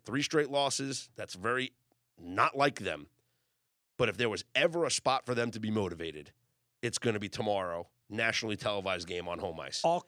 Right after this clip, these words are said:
Speaker 1: It is
Speaker 2: complete
Speaker 1: also, Fez, they're playing the L A Kings. The Kings are on an East, East road trip. Puck drop for this game tomorrow, nine thirty A M Pacific time.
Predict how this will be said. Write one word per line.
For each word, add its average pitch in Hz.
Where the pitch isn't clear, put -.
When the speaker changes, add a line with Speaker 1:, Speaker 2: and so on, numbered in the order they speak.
Speaker 1:
It 135
is 139
Speaker 2:
complete -
Speaker 1:
also, 143
Fez, 98
they're 110
playing 139
the 120
L 120
A 113
Kings. 92
The -
Kings 120
are 120
on 113
an 107
East, -
East -
road 107
trip. -
Puck -
drop 147
for 107
this 113
game 117
tomorrow, 104
nine 107
thirty 117
A 101
M 98
Pacific -
time. 67